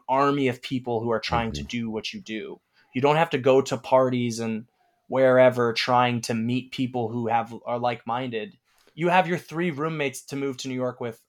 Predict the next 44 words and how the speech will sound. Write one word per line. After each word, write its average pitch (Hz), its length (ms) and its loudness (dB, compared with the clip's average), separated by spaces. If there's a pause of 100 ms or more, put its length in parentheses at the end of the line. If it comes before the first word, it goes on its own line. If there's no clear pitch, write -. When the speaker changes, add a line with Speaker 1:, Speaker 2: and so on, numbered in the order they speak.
Speaker 1:
already. 110 560 -6
You 143 140 -6
have 156 240 0
Speaker 2:
Mm-hmm. - 100 -6
Speaker 1:
your 131 320 -4 (440)
collaborators 131 960 2
to 131 120 -4
make 127 180 -2
a 120 60 -8
production 120 400 -2
company 113 340 -6
with 113 220 -6
already, 117 640 0
and 233 160 4
across 208 460 2
disciplines. 131 800 -4 (300)
You 143 180 -2
need 208 220 2
a 170 60 -2
director 185 360 2
of 175 80 -2
photography. 196 840 2
Speaker 2:
Mm-hmm. 87 260 -2
Speaker 1:
You 131 80 0
got 139 180 4
someone, 175 520 2
you 156 80 -4
know, 143 40 0
you 143 200 -2
wanna 170 340 2
set, - 340 -4
you 170 80 -6
want 170 140 -2
a, 120 180 0 (120)
a 120 320 -2 (140)
production 131 360 -6
design 147 280 -2
or 131 60 -6
whatever, 139 360 2
like, 113 160 -4 (240)
you 117 100 -6
have 131 420 2
your 120 380 -8
people. - 460 -14